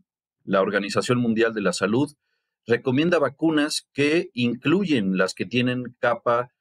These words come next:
Wuhan, es decir, las de la cepa inicial, como es el caso de Patria, y por lo tanto siguen siendo eficaces.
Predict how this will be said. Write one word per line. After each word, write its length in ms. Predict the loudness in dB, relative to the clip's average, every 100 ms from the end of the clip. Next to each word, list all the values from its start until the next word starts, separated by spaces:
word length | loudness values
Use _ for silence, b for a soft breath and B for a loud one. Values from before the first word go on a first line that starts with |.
| _ _ _
Wuhan, 680 | 0 0 2 0 0 -4 -12 _ _ _
es 80 | -4
decir, 420 | -2 0 -2 -4 -12 _ _ _ _ _ _
las 220 | 0 0
de 80 | 0
la 100 | -2
cepa 360 | 0 -2 0 -2
inicial, 600 | -2 -4 -2 -4 -4 -10 _ _ _ _ _ _ _ _ _
como 220 | 0 0
es 100 | -2
el 160 | -4
caso 320 | -2 -2 -2 -4
de 100 | -2
Patria, 540 | -2 -4 -8 -18 -18 _ _ _ _ _ _
y 120 | -8
por 200 | 0 2
lo 140 | 2 0
tanto 560 | 0 0 0 -2 -2 _ -6
siguen 400 | -4 -2 -2 0
siendo 560 | 0 0 0 0 -2
eficaces. 1000 | -4 -4 -4 -2 -4 -4 -8 -10 -12 -14